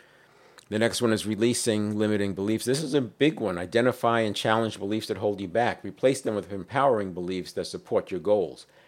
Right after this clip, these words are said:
Limiting beliefs may be one of the biggest obstacles because you may not even know that you have a limiting belief.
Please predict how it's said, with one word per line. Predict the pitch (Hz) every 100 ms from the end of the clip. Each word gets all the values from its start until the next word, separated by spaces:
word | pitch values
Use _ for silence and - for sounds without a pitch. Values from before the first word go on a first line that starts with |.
| _ _
Limiting | 117 156 180 165
beliefs | 147 151 127 -
may | 113
be | 117 107
one | 107
of | 101
the |
biggest | 82 92 123 123
obstacles | 120 - 101 - 92 -
because | 92 - 87
you | 101
may | 104 131
not | 123 113
even | 95 95
know | 110 117 101 90 _ _ -
that | 98
you | 110
have | 110 156 131
a |
limiting | 98 95 87 82
belief. | 82 82 80